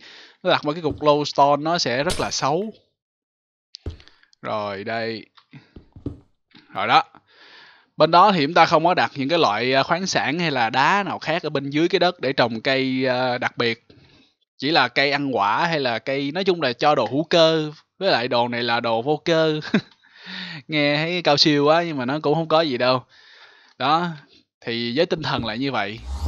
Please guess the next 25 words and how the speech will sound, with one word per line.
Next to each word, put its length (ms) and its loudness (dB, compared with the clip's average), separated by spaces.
Mình 100 -12
sẽ 140 -8
lấy 100 -2
lại 140 -6
cái 140 -10
đó. 240 -6
Mình 160 -10
bay 140 -2
qua 120 -2
bên 160 -6
này. 260 -10
Chúng 80 -10
ta 100 6
hãy 160 2
đặt 180 0
cái 80 -4
này 200 -4
xuống 220 -6
trước. 360 0
Chúng 80 -10
ta 180 4
sẽ 140 -2
có 400 4
cái 300 0
rower 1040 4